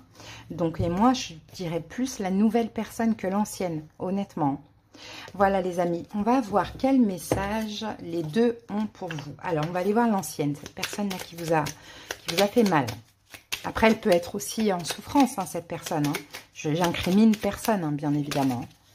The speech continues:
Je ne suis pas prêt. Je ne me sens pas encore prêt à franchir le cap. Il me reste des choses à gérer,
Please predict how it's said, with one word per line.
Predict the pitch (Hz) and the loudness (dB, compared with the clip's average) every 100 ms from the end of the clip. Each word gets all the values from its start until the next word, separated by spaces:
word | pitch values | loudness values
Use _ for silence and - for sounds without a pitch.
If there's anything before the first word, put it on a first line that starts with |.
| _ _ _ - - - | _ _ _ -20 -20 -16
Je | 202 196 | -4 2
ne | 220 226 | 6 6
suis | 202 - 269 | 4 0 -2
pas | 277 196 170 | -2 -4 -10
prêt. | - - 170 - _ _ _ _ _ _ _ _ _ - - | -10 -6 -6 -8 _ _ _ _ _ _ _ _ _ -16 -10
Je | 180 170 233 | -6 4 6
ne | 226 | 8
me | 208 185 | 4 -2
sens | - 180 | -8 -8
pas | 190 | -8
encore | 170 170 | -8 -12
prêt | 160 - 208 | -14 -10 -8
à | |
franchir | 196 - 175 - 190 | -8 -10 -12 -10 -8
le | 180 | -8
cap. | 147 151 - - - - - | -6 -8 -8 -12 -20 -12 -2
Il | |
me | 160 | 0
reste | 160 190 - | 0 -2 -4
des | 202 170 | -6 -6
choses | - 202 180 | -4 -4 -2
à | |
gérer, | 156 160 151 190 | -2 -2 -2 -2